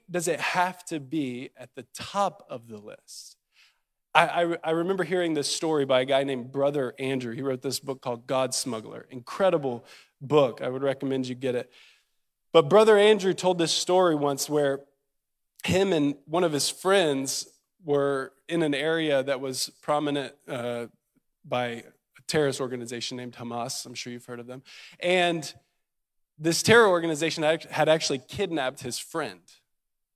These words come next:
And in that moment, Brother Andrew's talking with these Hamas leaders, and he says to them, he says, "Okay, why don't you take my life instead of his?" He, Brother Andrew actually says to these Hamas leaders, "Okay, take me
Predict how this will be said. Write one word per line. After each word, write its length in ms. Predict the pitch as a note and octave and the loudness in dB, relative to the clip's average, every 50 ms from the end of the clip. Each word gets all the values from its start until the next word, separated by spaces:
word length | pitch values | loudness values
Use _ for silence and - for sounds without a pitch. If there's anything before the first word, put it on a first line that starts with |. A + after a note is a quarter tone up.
| _ _ _ _ _ _ _ _ _ _ _ _ _ _ _ | _ _ _ _ _ _ _ _ _ _ _ _ _ _ _
And 160 | - D#3 E3 | -2 2 2
in 120 | F3+ F#3 G3+ | 4 4 6
that 160 | G#3+ A3+ A3 | 4 4 6
moment, 420 | G3+ G3 G#3 A#3 A#3 G#3 F#3+ D#3+ | 6 6 6 6 4 2 0 2
Brother 240 | D3+ F3+ F#3 F3 F3+ | 2 2 2 4 4
Andrew's 380 | F#3 G3 G#3 F#3+ G3 F3+ - - | 4 2 2 0 -2 -4 -4 -6
talking 500 | - E3 F3+ G3 G#3+ G#3+ - G3+ F3 D#3 | 0 4 4 4 4 4 0 0 0 0
with 140 | D3+ C#3+ | -2 -2
these 180 | - F#3+ E3+ - | -2 -2 -2 -2
Hamas 520 | D3 D3 C3 C3+ D#3 F3+ F#3 F#3+ F#3 - | -2 -2 0 4 6 6 6 6 2 -2
leaders, 680 | D#3 D3+ D3+ F#3 G#3 F3+ D3+ B2+ B2 B2 C#3 D3+ D#3 - - - - _ _ _ | -4 -4 -2 -2 -2 -2 -2 -2 -4 -6 -6 -8 -8 -10 -10 -14 -20 _ _ _
and 160 | - D3+ D3 C#3 | -8 -6 -6 -4
he 160 | - G#3 G#3 | -4 -4 -2
says 560 | E3 - - - G#3+ G3+ A#3+ B3 A3+ - - | -2 -2 -2 -4 -4 -4 -4 -4 -4 -6 -6
to 160 | - - D#3+ | -6 -6 -6
them, 220 | C3+ A#2+ A#2 A2+ A#2 | -6 -6 -8 -8 -8
he 80 | C#3+ | -6
says, 260 | D3 - F3 C#3+ - - - - _ _ _ - | -2 0 0 -2 -2 -6 -16 -20 _ _ _ -6
"Okay, 400 | D#3 D3 - E3+ B2+ A2 G#2 - _ _ _ _ _ _ _ _ _ _ _ _ _ | -4 0 0 0 0 0 -4 -12 _ _ _ _ _ _ _ _ _ _ _ _ _
why 340 | C#3 B2+ C3 C#3+ E3+ G#3+ | -2 2 4 6 6 6
don't 300 | A3+ A#3 A#3+ A3+ F3+ E3 | 6 4 2 0 -2 -4
you 240 | D#3 D#3+ E3 D#3+ E3 | -4 -2 -2 -2 -2
take 320 | D#3+ - - D#3+ C3+ - C3+ | -4 -6 -8 -8 -8 -8 -12
my 300 | A#2+ A2 A2+ A#2 C#3+ D3+ | -14 -12 -8 -6 -4 -2
life 580 | C#3+ C#3 C3 A#2 G#2 G2 F#2+ - - - - _ _ | 0 0 -2 -2 -4 -8 -12 -16 -20 -20 -20 _ _
instead 320 | - A2+ - - - B2 A#2 | -20 -18 -12 -8 -6 -6 -6
of 120 | A2+ - | -6 -10
his?" 220 | A#2+ A2 G2 - | -12 -12 -10 -8
He, 180 | - - B2+ - | -6 -6 -6 -6
Brother 400 | D3 A#2+ A#2 D#3 E3+ F#3+ G3 G3+ | -8 -8 -2 0 0 2 2 0
Andrew 260 | F#3+ F#3 E3+ D#3+ D#3+ | -2 -2 -2 -2 -2
actually 360 | C#3+ D#3 D3+ - - E3 C#3 | -2 -2 -2 -2 -2 -2 -4
says 380 | A#2 A#2 - - E3+ F3 E3 - | -4 -4 -2 -2 -2 -2 -2 -4
to 100 | - D#3 | -6 -6
these 200 | C#3 D#3 F3 - | -4 -4 -4 -4
Hamas 380 | - E3+ D#3+ D#3 D3+ D3 - - | -4 -2 -2 -2 -2 -2 -4 -6
leaders, 240 | D#3+ C#3+ B2+ B2 A#2 | -6 -6 -6 -8 -10
"Okay, 220 | A2 - - D3 | -8 -6 -6 -6
take 400 | - - - - G3 A3 A3 F#3+ | -6 -6 -4 -2 -2 -2 -2 -2
me 500 | E3+ D#3 E3 F#3+ G3 E3+ C#3+ C3 B2+ B2 | 0 2 4 4 4 2 2 -2 -6 -10